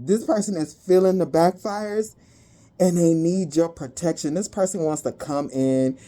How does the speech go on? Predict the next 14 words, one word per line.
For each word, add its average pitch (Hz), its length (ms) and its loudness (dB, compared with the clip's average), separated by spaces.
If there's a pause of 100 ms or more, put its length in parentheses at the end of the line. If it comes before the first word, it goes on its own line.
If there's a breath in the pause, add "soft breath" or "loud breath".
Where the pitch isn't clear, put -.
(240 loud breath)
and 135 220 0
give 135 220 0
you 131 240 4
a 120 40 -2
small 135 600 -2
offer 131 500 0 (240 loud breath)
and 139 140 0
they 156 80 6
want 175 340 4
you 262 100 2
to 208 100 -2
take 339 400 4
<laughs> - 120 0
it. 320 480 2